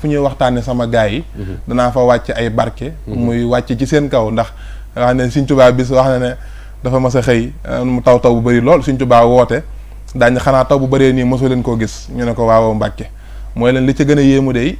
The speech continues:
Speaker 1: pepp ndox bu nekk sama borom ab malayka la ko jox mu wàcc ko ci suuf.
Speaker 2: Ndeysaan.
Speaker 1: Nee na ñu koy yéemu, Sëñ Tuubaa nee na am na lu ko gën a yéeme, fépp fu ñuy waxtaanee sama mbaax gi ak sama ñoñ yi, mooy sama gaay yi, malayka yu ëpp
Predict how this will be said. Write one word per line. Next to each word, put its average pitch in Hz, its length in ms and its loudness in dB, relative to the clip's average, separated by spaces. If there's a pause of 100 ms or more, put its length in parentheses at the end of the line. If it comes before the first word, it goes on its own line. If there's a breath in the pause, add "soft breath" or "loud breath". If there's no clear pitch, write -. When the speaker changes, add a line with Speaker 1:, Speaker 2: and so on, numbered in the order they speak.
(240)
Speaker 1:
pepp 156 200 0
ndox 139 220 0
bu 123 160 -6
nekk 160 340 -2 (280)
sama 131 340 0
borom 131 320 0
ab 127 140 -4
malayka 131 360 0
la 117 100 -4
ko 120 220 -4
jox 123 180 -2
mu 117 160 -4
wàcc 113 200 0
ko 117 100 -8
ci - 80 -10
suuf. - 300 -14 (160)
Speaker 2:
Ndeysaan. 85 380 -14
Speaker 1:
Nee 131 100 2
na 139 80 2
ñu 139 140 2
koy 143 160 4
yéemu, 135 260 4
Sëñ 139 160 -2
Tuubaa 131 220 0
nee 131 100 -2
na 131 80 -4
am 139 140 -4
na 139 80 -2
lu 127 80 -4
ko 127 100 -10
gën 123 140 -2
a - 20 0
yéeme, 110 300 -2
fépp 185 280 -4
fu - 80 -8
ñuy 156 120 -2
waxtaanee 139 500 -2
sama 131 220 -6
mbaax 120 260 0 (100)
gi 98 120 -10 (400)
ak 131 120 -2
sama 139 220 0
ñoñ 135 320 0
yi, 107 100 -6 (480 soft breath)
mooy 117 200 2
sama 135 220 2
gaay 123 260 6
yi, 147 100 -6 (400 soft breath)
malayka 143 380 4
yu 139 240 4
ëpp - 240 0